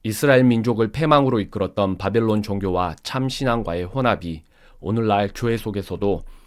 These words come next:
매우 심각해져 가고 있습니다. 때가 이토록 악해져 가는 만큼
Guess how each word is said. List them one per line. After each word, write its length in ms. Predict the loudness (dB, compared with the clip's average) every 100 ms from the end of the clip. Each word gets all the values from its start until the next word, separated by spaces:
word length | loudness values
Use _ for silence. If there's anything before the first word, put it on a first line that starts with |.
| -8
매우 460 | 0 4 4 2 -2
심각해져 680 | -4 0 -2 -2 0 0
가고 260 | 0 -2 -2
있습니다. 560 | -6 -10 -10 -10 -12 -14 _ _ _ _ -10
때가 240 | 0 4 6
이토록 600 | 4 0 2 2 2 -4
악해져 400 | -8 -2 0 0
가는 200 | 0 -2
만큼 520 | -2 -6 -4 -4 -4